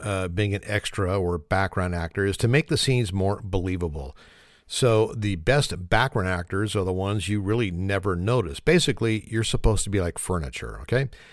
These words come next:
And while extras have an easier job than the main players, you know, in the foreground with real lines, acting normal while the camera rolls is still a difficult skill to master.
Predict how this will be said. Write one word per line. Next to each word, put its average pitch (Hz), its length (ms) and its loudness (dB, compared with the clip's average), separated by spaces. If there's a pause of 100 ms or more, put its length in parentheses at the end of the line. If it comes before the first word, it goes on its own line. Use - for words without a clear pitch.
(160)
And 135 140 4
while 139 220 8
extras 175 420 2
have 113 220 2
an 98 160 0
easier 117 440 -2
job 92 520 0
than 95 240 0
the 87 180 -4
main 117 420 0
players, 85 800 -4
you 98 160 -6
know, 92 80 -10
in 95 80 -8
the 87 80 -6
foreground 104 540 0
with - 160 -8
real 104 180 0
lines, 104 460 2
acting 131 540 -2
normal 123 640 2 (340)
while 135 240 0
the 120 80 0
camera 147 320 4
rolls 127 380 4
is 123 120 0
still 185 320 0
a 165 60 0
difficult 135 540 -2
skill 92 240 -2
to 101 80 0
master. 117 520 2